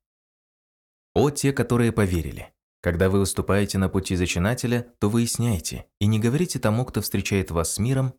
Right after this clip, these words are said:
«Ты неверующий», стремясь к предложениям ближней жизни. Так у зачинателя есть обильное приобретение. Такими вы были раньше, но зачинатель сделал вам одолжение. Так выясняйте.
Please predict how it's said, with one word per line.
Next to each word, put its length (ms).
«Ты 100
неверующий», 720
стремясь 480
к 80
предложениям 680
ближней 340
жизни. 460
Так 320
у 60
зачинателя 580
есть 280
обильное 480
приобретение. 800
Такими 380
вы 140
были 180
раньше, 540
но 120
зачинатель 680
сделал 320
вам 200
одолжение. 600
Так 180
выясняйте. 800